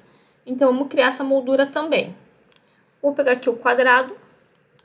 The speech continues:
Vou fazer aqui a moldura. E vamos botar espessura na nossa linha. Porque como aqui tá zero, ela não aparece. É uma linha invisível.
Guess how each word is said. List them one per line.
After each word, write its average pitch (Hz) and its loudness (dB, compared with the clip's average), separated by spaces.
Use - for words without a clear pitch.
Vou 269 -2
fazer 254 -2
aqui 233 -2
a 233 2
moldura. 247 2
E 403 0
vamos 320 0
botar 320 4
espessura 311 2
na 311 -4
nossa 311 -2
linha. 240 -2
Porque 285 -2
como 320 4
aqui 349 -2
tá 262 6
zero, 254 4
ela 247 2
não 240 2
aparece. 262 2
É 214 -4
uma 220 0
linha 226 0
invisível. 254 0